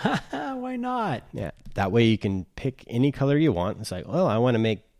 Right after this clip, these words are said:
Speaker 2: match this color red because it's the same color as my Mayhem's water," or something like that.
Speaker 1: Okay.
Speaker 2: You can dial that in exactly and have that, that same glow.
Speaker 1: How fun. Now, that is another trick we haven't seen in a while.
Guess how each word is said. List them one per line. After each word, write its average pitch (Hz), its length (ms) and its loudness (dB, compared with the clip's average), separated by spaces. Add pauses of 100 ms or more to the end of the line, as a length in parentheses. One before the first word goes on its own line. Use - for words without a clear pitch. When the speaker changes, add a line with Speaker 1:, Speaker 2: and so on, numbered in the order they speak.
(100)
Speaker 2:
match 107 340 -6
this 107 300 -2
color 110 420 -2
red 92 460 0
because 87 540 -6
it's - 260 -12
the 87 120 -10
same 92 220 -4
color 85 300 0
as 78 160 -4
my 80 160 -2
Mayhem's 78 480 -6
water," - 260 -4
or - 60 -8
something - 360 -14
like - 160 -14
that. - 160 -16 (500)
Speaker 1:
Okay. - 100 -10
Speaker 2:
You 92 60 -6
can 87 140 -2
dial 90 280 2
that 92 180 0
in 87 240 -4
exactly 82 840 -8 (180)
and 82 260 -8 (460)
have 92 240 -6
that, 80 240 -6 (280)
that 78 160 -10
same 80 200 -10
glow. - 340 -12
Speaker 1:
How 151 180 -6
fun. 180 380 -6
Now, 107 140 -2
that 143 200 -2
is 131 120 0
another 135 460 0
trick - 260 -6
we 110 100 -4
haven't 110 220 -6
seen 120 200 0
in 113 80 0
a 110 80 0
while. 104 360 -2